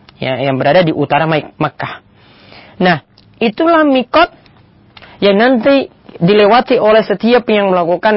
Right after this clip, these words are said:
haji atau umrah. Mereka ketika masuk daerah itu, maka mereka berhenti di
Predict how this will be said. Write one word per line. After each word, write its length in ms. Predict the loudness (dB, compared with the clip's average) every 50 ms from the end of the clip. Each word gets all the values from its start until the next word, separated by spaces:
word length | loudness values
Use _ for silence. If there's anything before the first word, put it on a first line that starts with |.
| 0
haji 240 | 0 0 0 0 -2
atau 240 | -2 -2 -2 -4 -4
umrah. 320 | -2 -2 -2 -4 -4 -6 -10 _ -20 -20 -20 -16 -12 -8
Mereka 240 | -6 -6 -4 -2 -4
ketika 320 | -4 -4 -6 -6 -6 -6 -4
masuk 320 | -4 -4 -4 -4 -4 -4
daerah 320 | -2 -2 -2 -2 -4 -4
itu, 560 | -6 -4 -2 0 0 2 2 2 2 0 -2 -4 _ _ _ _
maka 240 | -6 -6 -4 -4 -4
mereka 400 | -4 -4 -2 -2 -2 -2 -4 -6
berhenti 720 | -8 -6 -2 0 0 2 2 0 0 -2 -4 -2 -2 -2 0
di 180 | 0 0 0